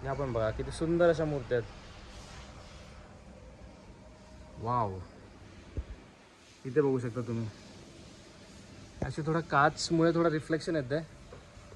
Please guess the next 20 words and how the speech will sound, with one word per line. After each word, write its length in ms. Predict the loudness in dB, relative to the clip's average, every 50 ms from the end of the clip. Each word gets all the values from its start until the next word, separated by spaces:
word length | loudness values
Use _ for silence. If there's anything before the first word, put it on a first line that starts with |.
| -18 -18 -18 -12 -6 -4
पण 100 | -2 -2
एक 140 | -2 -2 -4 -10 -16 -16 -16 -16 -16 -14 -12 -8 -6
overall 320 | -4 -2 0 0 0 0
तुम्हाला 240 | 0 0 0 0 2
दाखवण्याचा 420 | 2 0 0 0 0 -2 -2 -2
एक 60 | -2 -2
आयडिया 280 | -2 -2 -2 -2 -2
आहे. 300 | -2 -4 -6 -8 -12 -14 -18 -18 -18 -18 -16 -16 -16 -16 -18 -18 -18 -18 -18 -18 -18 -18 -18 -18 -18 -18 -18 -18 -18 -16 -16 -14 -14 -12 -12 -12 -12 -10 -8 -8 -8 -8 -8 -8 -8 -8 -8 -8 -8 -6 -4 -4 -4 -4 -2 -2 -2 0 0 -2 -2 -2 -2 -4 -4 -4 -6 -8 -8 -10 -10 -8 -10 -8 -8 -8 -8 -8 -8 -8 -10 -8 -8 -8 -8 -6 -4
ते 60 | -4 -2
बघा, 160 | -2 -2 -2
मस्त 320 | 0 0 -2 0 0 2
काम 220 | 2 2 2 2 0
केलं 160 | 0 0 -2
इथे, 140 | 0 -2 -2
फेट्याचं 420 | -2 -2 -2 0 0 0 0 0
काम 180 | 0 0 0 0
किती 160 | -2 -2 -2
भारी 240 | 0 0 0 -2 -2
केलं 220 | -2 -2 -2 -2
बघा. 180 | -2 -4 -6